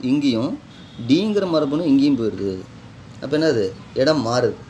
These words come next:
அப்ப அமைவிடத்தை என்ன பண்ணுதுன்னா வரிசையில மாற்றம் ஏற்படுது. அப்ப வரிசை எப்படி இருக்கும்? ஜீன்களின் வரிசை ஏ, டி, சி, பி அப்படின்னு வரும். அப்ப மாற்றம் நடக்குது. அது தலைகள் திருப்பம்.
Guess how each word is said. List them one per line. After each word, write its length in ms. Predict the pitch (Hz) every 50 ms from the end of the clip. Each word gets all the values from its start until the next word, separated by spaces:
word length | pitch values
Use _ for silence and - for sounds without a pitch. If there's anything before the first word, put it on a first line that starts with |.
| - - - - - - - - - - - - -
அப்ப 260 | 143 143 139 127 123
அமைவிடத்தை 720 | 139 160 180 170 170 156 151 127 - - 165 190 208 196 - - - -
என்ன 80 | 143 151
பண்ணுதுன்னா 320 | 143 143 139 135 139 170 196 180
வரிசையில 460 | 131 127 131 147 - 156 147 147 170 175
மாற்றம் 380 | 143 127 123 123 - 117 110
ஏற்படுது. 360 | 101 95 101 98 95 92 92 92 -
அப்ப 140 | - 120 135
வரிசை 280 | 135 139 165 160 170
எப்படி 200 | 160 139 143 139
இருக்கும்? 260 | 135 147 147 147 147 127
ஜீன்களின் 280 | 135 143 143 143 139
வரிசை 400 | 135 127 120 120 - 139 143 143 - - 104 107
ஏ, 380 | 117 120 127 147 180 202 - - 135 120
டி, 320 | 113 120 - 165 190 214 311
சி, 460 | 302 - - - 143 147 170 170 - - 120 123
பி 180 | 143 135 - - - -
அப்படின்னு 280 | 120 120 120 135 151 131
வரும். 160 | 113 - - - - - - - - - - - - - - - - - - - - -
அப்ப 140 | - 170 180
மாற்றம் 340 | 170 147 139 147 143 139 135
நடக்குது. 320 | 127 117 113 107 98 101 - -
அது 140 | 135 170
தலைகள் 320 | - 135 120 123 127 127 110
திருப்பம். 300 | 98 101 - - -